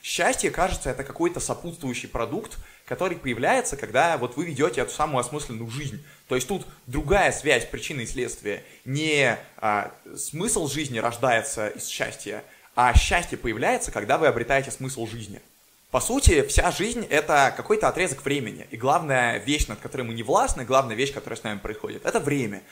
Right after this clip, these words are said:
Ну и какие-то внешние обстоятельства, которые происходят в связи с ним. Вот у нас есть там средняя продолжительность жизни, допустим, семьдесят-восемьдесят лет. Есть эти восемьдесят лет, которые мы как-то двигаемся. И, в принципе, в это время может происход-, произойти абсолютно всё, что угодно. В принципе, вдумайтесь, вот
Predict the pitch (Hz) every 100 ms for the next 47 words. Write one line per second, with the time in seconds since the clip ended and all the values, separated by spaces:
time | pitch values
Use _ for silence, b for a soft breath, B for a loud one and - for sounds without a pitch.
0 | B B 226 233 170 165 120 143 147 127
1 | - 117 151 139 104 110 131 139 127 110
2 | 139 135 - 107 131 - 104 98 - B
3 | B 208 208 165 156 156 - 104 139 139
4 | 120 120 113 120 127 143 196 131 110 170
5 | 139 104 139 135 - 117 117 101 - 104
6 | - - B B 123 131 220 226 - 123
7 | 160 135 131 151 240 - - B - 180
8 | 214 185 131 156 165 - 156 - 107 120
9 | 117 104 - - - B B - - 254
10 | - 135 170 151 147 190 143 165 - 131
11 | 139 - 139 127 139 214 127 151 156 139
12 | 143 - 120 117 120 98 - B B -
13 | 214 - 110 120 151 113 - - 117